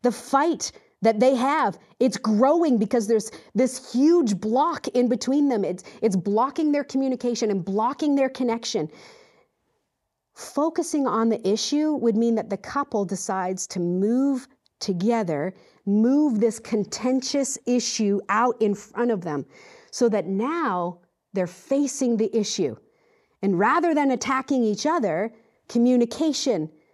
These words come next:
connection, it's restored. And they can now handle this conflict together when they put it in front of them. That's how you handle conflict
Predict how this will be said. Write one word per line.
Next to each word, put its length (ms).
connection, 760
it's 220
restored. 800
And 120
they 100
can 200
now 300
handle 500
this 220
conflict 600
together 420
when 140
they 100
put 280
it 140
in 160
front 280
of 120
them. 180
That's 220
how 100
you 120
handle 360
conflict 680